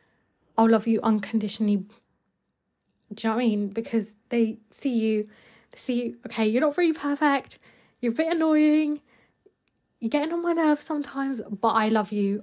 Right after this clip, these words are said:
unconditionally because." And I was, like, thinking about that, and I was like, I genuinely, like, genuinely, I'm like, I don't know, like, I feel like I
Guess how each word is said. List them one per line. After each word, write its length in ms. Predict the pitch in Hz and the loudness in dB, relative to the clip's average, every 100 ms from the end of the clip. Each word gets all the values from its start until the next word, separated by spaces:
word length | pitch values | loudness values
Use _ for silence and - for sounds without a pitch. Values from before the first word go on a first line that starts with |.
| - | -4
unconditionally 880 | 220 - 220 208 - 196 196 196 - _ _ _ _ _ _ _ _ _ _ - | -4 0 0 0 -2 -2 0 -2 -6 _ _ _ _ _ _ _ _ _ _ -2
because." 680 | 233 - - 247 - - _ _ _ | 0 0 -4 -6 -14 -20 _ _ _
And 100 | 277 | 2
I 60 | 294 | 2
was, 180 | 339 415 | 2 0
like, 160 | 359 | -2
thinking 360 | - 330 - 339 | -2 -6 -4 -2
about 180 | 294 233 | 0 0
that, 80 | 233 | 0
and 80 | |
I 20 | 262 | 0
was 80 | |
like, 220 | 302 - - - | 0 -2 -6 -4
I 320 | 262 370 - _ | 0 0 -2 _
genuinely, 880 | - 240 214 220 220 214 220 254 349 | 0 2 2 4 4 2 2 2 2
like, 300 | 277 233 233 - - - _ _ _ - | 2 0 -2 -12 -20 -20 _ _ _ -2
genuinely, 560 | 262 262 294 311 302 | 2 4 2 2 0
I'm 180 | - 262 | -2 -4
like, 280 | 269 220 - _ _ _ _ _ - | -6 -6 -12 _ _ _ _ _ -6
I 120 | 240 | -4
don't 180 | 349 370 | -2 -2
know, 340 | 339 311 294 277 - - - - _ _ _ _ _ _ _ | -2 0 -2 -4 -10 -10 -10 -14 _ _ _ _ _ _ _
like, 380 | 247 233 233 - _ _ _ _ _ _ _ - | -2 -2 -2 -12 _ _ _ _ _ _ _ -10
I 80 | 233 | -6
feel 180 | 233 359 | 0 2
like 280 | 381 370 - | 2 0 -2
I 140 | 269 | -4